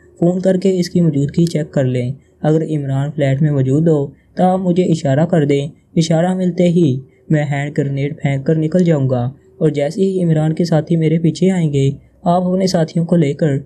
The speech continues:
इमरान के फ्लैट पर हल्ला बोल देना, सोजे ने कहा। तो विलियम ने इस बात में सर हिला दिया। कार और जीप तेज़ी से किंग रोड की तरफ दौड़ी चली जा रही थी। टाइगर को मास्टर मिकाई की तलाश का काम सौंप कर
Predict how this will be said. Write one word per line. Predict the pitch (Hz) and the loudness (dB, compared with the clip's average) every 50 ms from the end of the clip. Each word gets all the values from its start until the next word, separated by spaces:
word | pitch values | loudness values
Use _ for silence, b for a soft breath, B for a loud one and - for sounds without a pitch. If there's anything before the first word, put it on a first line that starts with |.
| b b b _ | b b b _
इमरान | - 160 156 147 147 147 156 | 0 0 0 0 -2 -4 -6
के | 156 - 175 165 | -4 -2 -2 0
फ्लैट | 160 156 143 143 147 - | 0 0 0 -2 -2 -2
पर | 170 170 | -2 -2
हल्ला | 165 165 151 147 156 160 | 0 0 0 0 2 2
बोल | 160 151 139 131 127 | 2 2 2 2 0
देना, | 127 127 123 123 123 123 131 B B B B B | 0 -2 -2 -2 -4 -6 -8 B B B B B
सोजे | - - 165 160 156 170 185 | -4 0 0 2 2 2 0
ने | 190 196 | 0 0
कहा। | 196 175 151 139 127 123 123 131 - _ _ _ - | 0 0 0 2 0 -2 -2 -6 -12 _ _ _ 0
तो | 156 139 | 0 2
विलियम | 135 135 135 135 151 170 | 4 4 4 2 2 2
ने | 165 170 175 170 | 0 2 0 0
इस | 160 - - | -2 0 0
बात | 143 131 131 135 160 | -2 0 0 0 0
में | 175 | 0
सर | 165 170 175 170 | 0 0 0 0
हिला | 165 170 151 135 127 | 0 0 0 0 0
दिया। | - 165 151 131 123 123 135 b b b b b b _ _ _ | 0 0 0 0 -2 -2 -6 b b b b b b _ _ _
कार | - 156 147 147 180 196 | -2 0 2 2 2 2
और | 190 185 | 2 0
जीप | 170 - 165 143 127 123 123 - _ _ _ _ - | 0 0 0 2 2 0 -2 -6 _ _ _ _ 0
तेज़ी | 143 135 131 131 143 | 2 2 2 0 -2
से | - 170 170 | -2 -2 0
किंग | 165 170 160 151 143 | 2 2 2 2 2
रोड | 139 139 139 139 | 0 0 0 0
की | 135 170 170 | 0 0 0
तरफ | 170 175 175 170 165 - | 2 2 2 2 0 0
दौड़ी | 156 147 143 160 165 | 0 0 0 0 0
चली | - 180 185 180 | 2 2 2 2
जा | 175 170 143 131 | 2 2 2 2
रही | 127 127 123 | 2 0 0
थी। | - - 143 127 123 127 135 - _ _ _ _ _ _ _ _ _ _ _ _ | -2 -2 -2 -2 -2 -2 -6 -10 _ _ _ _ _ _ _ _ _ _ _ _
टाइगर | - 143 139 135 135 190 202 | 0 2 2 4 4 2 2
को | 196 208 | 2 0
मास्टर | 196 190 175 175 175 196 196 | 0 0 0 0 0 0 0
मिकाई | 190 180 170 165 156 147 160 | 2 0 0 0 0 0 0
की | 156 185 | 0 0
तलाश | 180 170 156 151 147 160 | 0 2 0 0 0 -2
का | - 180 170 | -2 -4 -2
काम | 175 175 160 160 165 | 0 0 0 0 0
सौंप | 165 - 147 151 160 170 | -2 -2 -2 -2 -2 -2
कर | - 165 143 127 123 135 | 0 0 0 2 0 -2